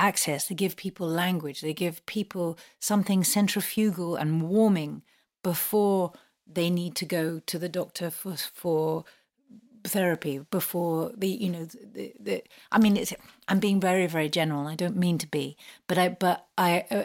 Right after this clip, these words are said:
it, I don't know. I just believe to my core that it's, it's, it's the glue.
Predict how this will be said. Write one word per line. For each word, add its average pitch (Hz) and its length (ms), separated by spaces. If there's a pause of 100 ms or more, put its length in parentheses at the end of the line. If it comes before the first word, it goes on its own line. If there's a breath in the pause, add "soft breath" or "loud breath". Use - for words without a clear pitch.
it, - 400 (680)
I 185 80
don't 170 160
know. 160 80
I 175 120
just - 280
believe 190 600
to - 120
my 170 400
core 165 600 (320 soft breath)
that 165 220
it's, - 300 (140)
it's, - 320 (180)
it's 180 240
the 185 140
glue. 156 500